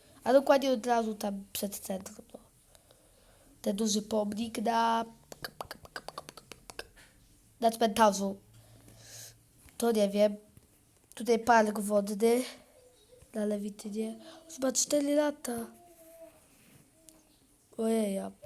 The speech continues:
Tutaj trzy korony. S-, tutaj fabryka wełny. Tu chyba też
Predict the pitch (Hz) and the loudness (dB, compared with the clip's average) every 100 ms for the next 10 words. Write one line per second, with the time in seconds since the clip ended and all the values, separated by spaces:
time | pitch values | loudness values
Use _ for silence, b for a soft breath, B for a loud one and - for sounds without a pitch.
0 | 640 762 698 B _ 208 202 - 233 - | -18 -16 -16 B _ 0 2 -2 0 0
1 | 196 202 214 226 - - - - - - | 4 4 4 2 -2 -6 -10 -20 -20 -16
2 | - 554 539 539 523 508 508 B B B | -2 -2 -2 -12 -12 -12 -12 B B B
3 | - 320 302 294 - - 285 269 277 277 | -4 6 6 6 0 -2 0 2 0 4
4 | 233 214 214 208 220 220 - 220 - 226 | 6 8 8 6 0 -2 -12 -14 -8 -6
5 | 226 214 202 202 - | -4 -4 -6 -6 -10